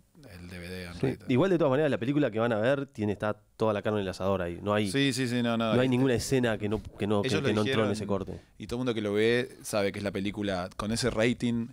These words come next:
Speaker 1: mm, es la película ma-, más violenta y sangrienta y con todo tipo de contenidos para lo que es ese rating. De hecho, cuando los productores se sentaron y la vieron, le mostramos al, al resto de los productores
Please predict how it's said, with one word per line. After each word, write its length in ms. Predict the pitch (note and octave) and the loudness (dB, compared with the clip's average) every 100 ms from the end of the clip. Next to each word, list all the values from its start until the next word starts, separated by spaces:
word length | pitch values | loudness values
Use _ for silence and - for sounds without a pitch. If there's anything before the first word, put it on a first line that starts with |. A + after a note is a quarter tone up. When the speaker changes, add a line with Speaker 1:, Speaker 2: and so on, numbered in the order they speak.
| - - - - - | -14 -20 -20 -18 -8
Speaker 1:
mm, 200 | G#2+ A2 - - | -4 -4 -6 -8
es 120 | A2+ | -4
la 80 | A#2 | -2
película 360 | G#2 G#2+ G#2 F#2+ | 0 2 2 0
ma-, 300 | G2+ A2 A2 | -4 -6 -6
más 340 | A2 A2+ A2+ - | -4 -2 -2 -4
violenta 1000 | A2+ A2 G#2 G#2+ G#2 A2 G#2 G#2 G2+ F#2 | -14 -8 0 2 2 2 2 2 2 0
y 180 | F#2+ F#2+ | -2 -6
sangrienta 840 | - G2 G2+ G2+ G#2+ G#2+ A2+ G2+ F#2+ | -4 -4 -2 2 0 0 0 2 0
y 140 | F#2+ | -2
con 200 | G2+ F#2+ | -4 -2
todo 200 | A#2 A2 | 0 2
tipo 160 | G#2+ G#2+ | 2 0
de 60 | |
contenidos 500 | G2+ G2 F#2+ G#2 A2 - - - - | 0 -2 -2 -2 -2 -6 -20 -20 -4
para 160 | G#2 G2 | 0 0
lo 120 | G2 | 0
que 80 | G2+ | -2
es 120 | G2+ | -6
ese 160 | G2 | -4
rating. 360 | F#2+ G2 F2+ E2+ | 0 0 0 -4
De 100 | F2+ | -6
hecho, 160 | G2 G#2 | -2 -2
cuando 220 | F#2+ F#2 | -2 -4
los 80 | F2 | -6
productores 400 | F#2+ E2+ G#2+ G#2 | -8 -2 -2 -2
se 80 | |
sentaron 360 | G2 F2+ G2+ G#2 | -4 -2 0 0
y 60 | G2 | -2
la 80 | |
vieron, 300 | F2+ G2 G#2 | -4 -2 -2
le 40 | F#2+ | -4
mostramos 380 | F2+ G2+ G2+ - | -6 -6 -4 -6
al, 320 | F2+ F2+ F#2 | -6 -6 -6
al 100 | F2+ | -10
resto 200 | F#2+ G2 | -8 -8
de 0 | |
los 80 | F#2 | -6
productores 500 | F#2 G2 G2+ F#2+ | -6 -2 -4 -4